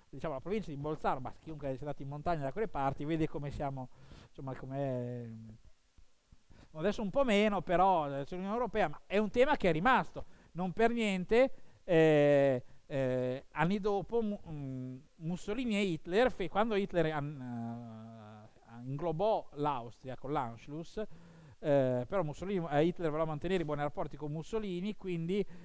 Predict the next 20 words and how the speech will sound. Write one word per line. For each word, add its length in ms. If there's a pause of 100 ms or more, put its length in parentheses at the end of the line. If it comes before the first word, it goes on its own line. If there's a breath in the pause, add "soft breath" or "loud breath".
(120)
eh, 360
venne 220
fatta 240
un'opzione, 600
cioè 160
venne, 640
eh, 80
concesso 480
agli 140
altoatesini 640
di 100
lingua 300
tedesca, 480
se 140
volevano, 520
potevano 540 (320 loud breath)
trasferirsi 600
nel 140
Grande 320
Reich. 640